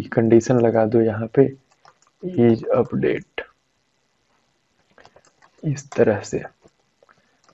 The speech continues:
और इसको कर दो इसके अंदर, लेकिन ये गलत है, ये लाइन पहला लाइन होनी चाहिए, तो इस तरह से हम नहीं लिख सकते। मैं पहले जैसा कर देता हूँ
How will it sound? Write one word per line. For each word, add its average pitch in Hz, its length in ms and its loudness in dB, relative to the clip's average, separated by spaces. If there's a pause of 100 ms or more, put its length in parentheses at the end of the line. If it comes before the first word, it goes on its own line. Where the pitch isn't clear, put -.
और 120 200 2
इसको 120 340 2
कर 123 200 0
दो 120 160 0
इसके 113 360 -4
अंदर, 113 460 -4 (760)
लेकिन 131 440 -2 (160)
ये 117 120 4 (180)
गलत 113 380 2
है, - 260 -12 (640)
ये 127 120 2
लाइन 117 420 2 (140)
पहला 117 300 6
लाइन 104 280 0
होनी 117 300 -10
चाहिए, 120 420 -14 (920)
तो 131 60 0
इस - 200 -2
तरह 110 200 0
से - 180 -10
हम 113 120 -4
नहीं 110 220 -6
लिख - 240 -14
सकते। - 340 -14 (1900)
मैं 123 140 0
पहले 117 400 2
जैसा 113 360 0
कर - 200 -8
देता - 320 -12
हूँ 120 160 -16